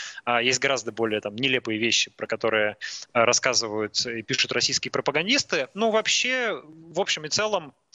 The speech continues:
а, тренд российской пропаганды, он по-прежнему такой, п-, показывает, что Украина — это какая-то, ну, несерьезная страна. Понимаете, все, что она придумывает, все, что она делает,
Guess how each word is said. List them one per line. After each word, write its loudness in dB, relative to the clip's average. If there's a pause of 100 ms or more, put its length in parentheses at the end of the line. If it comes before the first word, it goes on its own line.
(260)
а, 6
тренд 2
российской 0
пропаганды, 0
он 0
по-прежнему 0
такой, 2
п-, -18
показывает, 0
что 0
Украина — 0
это -2
какая-то, 2 (260)
ну, -4
несерьезная 0
страна. -2
Понимаете, -6
все, 2
что 0
она 0
придумывает, 0
все, 2
что 0
она -2
делает, 0